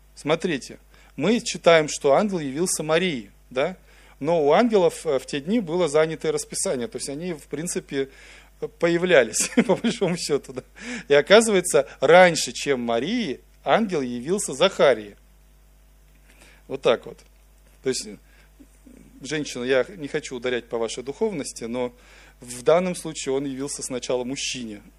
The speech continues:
Вот. Значит, э, явился ангел Господень, стоя по правую сторону жертвенника кадильного, то есть в определённом месте. Захария, увидев его,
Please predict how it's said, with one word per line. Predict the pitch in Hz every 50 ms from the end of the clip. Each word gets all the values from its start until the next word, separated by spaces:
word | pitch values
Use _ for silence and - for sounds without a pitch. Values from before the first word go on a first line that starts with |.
| _ _
Вот. | 160 117 110 113 107 - - - _ _ _ _ _ _ _ - - - - - - - - _ _
Значит, | 143 131 135 - - 127 120 - - - _ _ _ _ _ _ _ _ _ _ _ _ _ _ _ _ _ _ _ _ - - - _ _ _ _ _ _ _ _ _ _ _ _ _ _ _ - - - - - - - _ -
э, | 131 123 123 120 117 117 113 117 113 113 113 123 - -
явился | - 147 143 180 220 220 - 208 226
ангел | 170 151 151 135 131 123 123 120
Господень, | 117 117 113 - - - 117 107 104 104 98 90 - - _ _ _ _ _ _ _ _ _ _ _ _ _ _ _ _ _ _ _ _ - - - - - - - - - -
стоя | - - - - - 185 185 170 156 135
по | - - - - 139 131
правую | - - 151 151 147 135 123 113 110 107 104 101 - _
сторону | - - - - 135 127 120 113 107 107
жертвенника | - - 139 180 208 - 190 175 165 156 147 - 160 143 143 - - - _ - -
кадильного, | - 160 - 123 117 113 101 98 - 101
то | - - -
есть | - - -
в | - 120
определённом | 110 - 131 143 165 160 147 139
месте. | 127 - - - - - - - - - - - -
Захария, | 139 135 139 - - 170 202 226 226 202
увидев | 180 165 151 202 202 196 190 - -
его, | 160 160 151 151 151 147 143